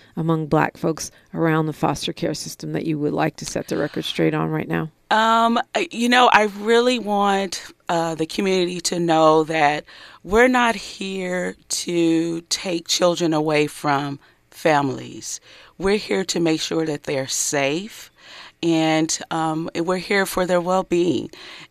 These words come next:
Speaker 2: And so, you know, one of the things that, um,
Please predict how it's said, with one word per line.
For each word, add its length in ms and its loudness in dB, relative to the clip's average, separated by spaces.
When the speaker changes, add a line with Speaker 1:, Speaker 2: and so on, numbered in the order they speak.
Speaker 2:
And 280 4
so, 560 6
you 140 -2
know, 160 8
one 240 4
of 80 2
the 120 0
things 440 2
that, 420 0
um, 400 -2